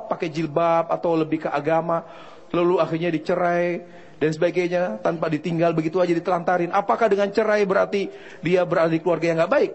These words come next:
Belum tentu. Nggak mesti gitu loh. Ya. Jadi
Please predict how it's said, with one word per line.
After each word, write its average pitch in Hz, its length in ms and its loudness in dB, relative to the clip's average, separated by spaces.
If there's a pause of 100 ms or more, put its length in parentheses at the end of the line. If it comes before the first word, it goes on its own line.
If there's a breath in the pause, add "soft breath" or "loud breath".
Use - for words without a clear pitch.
Belum 135 240 -4
tentu. 233 480 -6 (960)
Nggak 208 160 0
mesti 247 440 -2 (120)
gitu 139 140 0 (100)
loh. - 40 -14 (440 loud breath)
Ya. 175 240 0 (560 loud breath)
Jadi 180 400 2